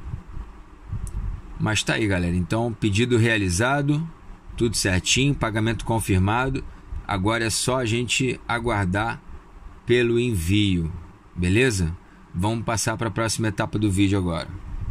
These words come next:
Bom, pessoal, então, temos aqui o site da Light in the Box, light in the box ponto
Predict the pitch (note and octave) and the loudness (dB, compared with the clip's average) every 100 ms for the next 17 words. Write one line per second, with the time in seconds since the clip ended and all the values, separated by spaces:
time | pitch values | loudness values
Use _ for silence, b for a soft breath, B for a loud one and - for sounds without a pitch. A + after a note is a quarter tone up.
0 | - - - - - - - - - _ | -4 -4 -6 -6 -8 -12 -16 -18 -20 _
1 | D3 C#3 C3 A#2 C3+ C#3+ C3+ G#2+ F2 C3 | -4 -2 0 0 2 2 0 -2 0 -2
2 | C#3 C#3 - C#3+ - B2+ B2+ A#2+ B2+ A#2+ | 0 0 0 0 4 2 2 0 0 2
3 | C#3+ D3+ D3 C3 F#2+ G2 G#2+ - - - | 0 0 0 0 2 0 -2 -4 -8 -10
4 | - _ _ _ _ _ - G#2 A2+ C3 | -20 _ _ _ _ _ -10 -2 0 0
5 | - A2+ F#2+ G#2 G2 - - B2 B2 | 0 0 0 0 -2 -6 -8 -8 -8